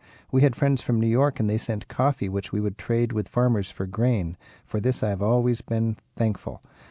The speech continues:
"Now when I think of what the Nazis did to Germany, I remember a fine soup cooked by thirty people can be spoiled by one man with a handful of salt." So he has this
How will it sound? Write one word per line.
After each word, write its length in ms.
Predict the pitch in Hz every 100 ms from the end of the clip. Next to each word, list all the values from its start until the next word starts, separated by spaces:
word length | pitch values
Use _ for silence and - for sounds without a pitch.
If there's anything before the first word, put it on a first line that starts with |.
| - _
"Now 220 | 110 120 123
when 200 | 117 110
I 120 | 104
think 340 | - 120 117
of 180 | 101 101
what 160 | 117 -
the 80 |
Nazis 460 | 98 110 120 113 107
did 180 | 113 107
to 60 |
Germany, 380 | 98 113 113 113
I 40 | 104
remember 460 | 104 107 120 113
a 80 | 101
fine 480 | - - 117 123 123
soup 400 | - 127 110 -
cooked 320 | - 113 -
by 120 | 104 101
thirty 320 | - 120 113
people 320 | - 127 110
can 180 | - 98
be 100 | 101
spoiled 500 | - 113 110 107 -
by 160 | 95
one 340 | 92 95 113 110
man 340 | 110 95 95 - - _
with 140 | 110 98
a 60 |
handful 360 | 104 101 - 104
of 120 | 98
salt." 440 | - 98 76 - - - - - -
So 280 | - - 117
he 240 | 104 147 131
has 280 | 113 101
this 340 | - 104 -